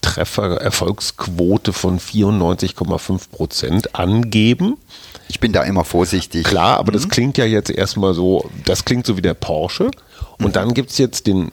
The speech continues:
Speaker 1: den jüngsten, AstraZeneca, die ganz komisch irgendwas zwischen sechzig und neunzig Prozent angeben.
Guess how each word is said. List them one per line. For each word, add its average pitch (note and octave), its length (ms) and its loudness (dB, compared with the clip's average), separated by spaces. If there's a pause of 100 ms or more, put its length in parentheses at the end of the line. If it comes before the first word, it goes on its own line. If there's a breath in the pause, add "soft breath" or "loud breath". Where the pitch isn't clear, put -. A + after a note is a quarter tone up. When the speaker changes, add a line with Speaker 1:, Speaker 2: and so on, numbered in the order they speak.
Speaker 1:
den F#2 240 -2
jüngsten, B2+ 680 0
AstraZeneca, A#2+ 840 0
die G#2+ 440 2 (320)
ganz - 340 -4
komisch B2 640 2
irgendwas A2 440 -2
zwischen A2+ 280 0
sechzig - 680 -2
und G2+ 260 -2
neunzig G2+ 640 0
Prozent D#2 680 -2
angeben. E2+ 720 0